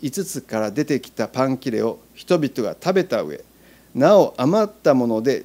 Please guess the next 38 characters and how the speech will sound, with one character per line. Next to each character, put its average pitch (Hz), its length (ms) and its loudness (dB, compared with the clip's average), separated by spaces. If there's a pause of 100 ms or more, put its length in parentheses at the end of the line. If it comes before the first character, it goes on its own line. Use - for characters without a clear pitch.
十 202 300 2
二 240 100 4
の 175 180 2
か 131 140 -2
ご 123 140 0
が 151 200 2
い 123 120 -6
っ 117 40 -6 (200)
ぱ 196 160 0
い 202 80 -6
に 226 100 -2
な 131 140 -6
っ - 40 -18 (120)
た。 - 80 -20 (1500)
人 - 280 2
々 131 320 0
は 131 220 2
イ 139 80 0
エ 139 140 2
ス - 120 -8
の 107 120 -4
な 110 100 -4
さ 147 160 0
っ 143 140 -6
た 117 100 -4
印 160 460 -6
を 160 80 0
見 156 100 -4
て、 - 100 -18 (540)
「ま 117 160 -4
こ 190 180 -4
と 190 140 0
に 180 140 -2
こ 160 160 -4
の 196 100 0
方 185 300 -2
こ 147 100 -12
そ - 220 -16